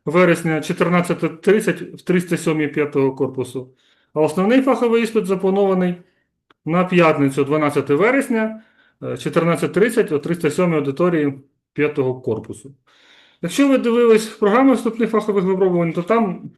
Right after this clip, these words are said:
ну, вказано, що кожен білет має чотири питання. Відповідно, на кожне питання відводиться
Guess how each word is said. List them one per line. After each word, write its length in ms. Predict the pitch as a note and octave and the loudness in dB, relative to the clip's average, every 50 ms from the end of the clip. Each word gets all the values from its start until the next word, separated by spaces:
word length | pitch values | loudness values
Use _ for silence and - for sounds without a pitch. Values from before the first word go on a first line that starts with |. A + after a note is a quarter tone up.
| _ _ _ | _ _ _
ну, 280 | A#3 G3+ A#2+ A2+ - - _ _ _ _ _ _ _ _ | -8 -8 -8 -10 -12 -16 _ _ _ _ _ _ _ _
вказано, 420 | - G#3+ F#3 E3 E3+ D#3 D3 C#3 | 4 4 4 4 4 2 2 0
що 400 | C#3 - D3+ C3+ B2 A2+ - - - - _ _ _ _ _ _ _ _ _ _ _ _ _ _ _ - | 0 0 0 0 0 -2 -6 -12 -18 -20 _ _ _ _ _ _ _ _ _ _ _ _ _ _ _ 0
кожен 300 | E3+ F#3 D#3+ E3 D#3+ D#3 | 0 2 2 2 0 2
білет 400 | E3 F#3 G3 A3 A#3 A#3 F#3 E3+ | 4 6 6 6 6 4 2 0
має 460 | E3+ F3 F3 E3+ D#3 D3+ C#3 - - _ _ _ _ _ | 0 2 2 2 2 0 -2 -4 -10 _ _ _ _ _
чотири 440 | _ - - E3+ - F3+ E3+ D#3 D3+ | _ -8 -8 -4 2 2 4 4 4
питання. 760 | C#3+ - C#3 - - G3+ G#3+ A3+ A3+ A3+ A3 G#3+ A3 - - - _ _ _ - - _ _ | 2 0 -2 0 2 2 2 2 0 0 -2 -4 -6 -10 -16 -20 _ _ _ -20 -20 _ _
Відповідно, 540 | E3 F3 F3 F3 F3+ F3 F3 F3+ E3 D#3+ D#3+ | -6 -6 -2 0 0 2 2 2 0 0 0
на 120 | D#3+ E3 D#3+ | 0 -2 -2
кожне 380 | E3 A3+ A3 G3+ F#3+ F#3+ F3+ | 2 4 4 4 4 2 0
питання 480 | F3+ G3 F3+ - A3 A3+ A3+ G#3+ G3 F3 | 0 -2 -2 0 2 2 2 2 2 0
відводиться 600 | E3 D#3+ D#3+ F#3+ G3+ F#3 F3+ E3+ - E3+ D#3 D3 | 0 0 2 2 2 2 0 -4 -2 -2 -2 -2